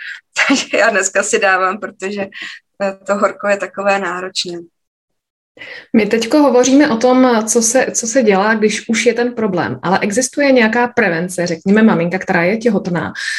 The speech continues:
Speaker 2: a poslouchá nás, nebo už si je vědomá toho, že opravdu ten porod a všechno kolem velice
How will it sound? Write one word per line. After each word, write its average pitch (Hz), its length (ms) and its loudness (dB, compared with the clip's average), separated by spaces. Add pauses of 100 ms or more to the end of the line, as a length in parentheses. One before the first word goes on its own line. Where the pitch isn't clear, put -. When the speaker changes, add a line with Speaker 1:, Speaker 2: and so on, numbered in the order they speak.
(180)
Speaker 2:
a - 40 -2
poslouchá 196 600 2
nás, 160 260 0
nebo 196 200 4
už 214 140 2
si 226 100 4
je 226 80 4
vědomá 214 500 2
toho, 202 380 0
že 190 140 0
opravdu 196 600 2
ten 190 280 0
porod 202 340 0
a 196 40 -4
všechno 220 400 -2
kolem 175 360 2
velice 196 320 2